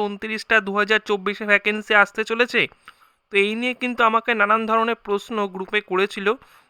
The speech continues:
তো আমি তো গ্রুপে বলেছি, এবার কিন্তু আমি চ্যানেলে বলছি, যারা Gift of the Gab Edu ফলো করে আসছেন তাদের জন্য কিন্তু এই ভিডিওটা। বিষয় হলো গিয়ে দেখুন, আর এজ লিমিট আর হলো গিয়ে বিজ্ঞপ্তি কবে আসবে সেটাও এই ভিডিওতে বলা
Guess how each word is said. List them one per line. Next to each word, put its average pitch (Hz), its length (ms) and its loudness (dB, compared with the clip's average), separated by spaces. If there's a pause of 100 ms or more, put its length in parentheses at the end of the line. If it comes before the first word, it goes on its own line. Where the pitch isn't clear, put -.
তো - 120 -20
আমি 190 140 -2
তো 220 60 -2 (100)
গ্রুপে 196 260 0 (160)
বলেছি, 226 360 2 (540)
এবার 202 220 4
কিন্তু 220 240 -6
আমি 220 80 -6 (120)
চ্যানেলে 202 320 0 (100)
বলছি, 190 280 -4
যারা 190 140 2 (180)
Gift 170 220 -8
of 185 100 -6
the 202 100 2
Gab 190 180 2
Edu 196 180 -6
ফলো 165 180 0 (100)
করে 196 160 2 (100)
আসছেন 190 280 -8 (480)
তাদের 170 300 4
জন্য 214 140 -4 (120)
কিন্তু 214 260 -8
এই 202 120 -2
ভিডিওটা। 160 380 0 (760)
বিষয় 240 320 -2
হলো 254 240 -2
গিয়ে 254 120 0 (100)
দেখুন, 214 240 -2 (1300)
আর 147 120 12 (180)
এজ 208 80 0 (100)
লিমিট 247 260 -6 (400)
আর 185 60 10 (100)
হলো 220 240 0
গিয়ে 233 120 -4 (120)
বিজ্ঞপ্তি 190 500 -4 (200)
কবে 190 200 4 (100)
আসবে 185 200 -4 (120)
সেটাও 233 260 -2 (180)
এই 190 140 0
ভিডিওতে 190 520 -4
বলা 160 160 6